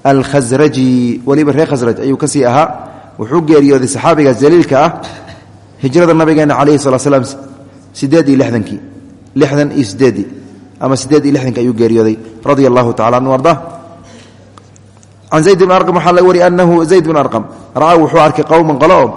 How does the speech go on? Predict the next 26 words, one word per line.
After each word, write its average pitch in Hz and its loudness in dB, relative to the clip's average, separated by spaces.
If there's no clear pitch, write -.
yusalluuna 170 2
tukanaya 160 -2
min 143 0
adduxaa, 139 -2
salaada 143 0
barqinka 127 -4
tukanayaan 120 -2
ayuu 120 0
arkay. 110 -6
Xilliga 143 -2
ay 117 0
tukanayaan 139 -2
waa 110 -2
xilli 123 -2
yara 101 0
hore. 98 -4
Fa 135 -2
qaala 170 2
wuxuu 143 0
yidhi, 147 2
"Amaa 147 0
laqad 127 -2
calimuu, 135 0
way 127 0
ogsoon 151 -2
yihiin 110 0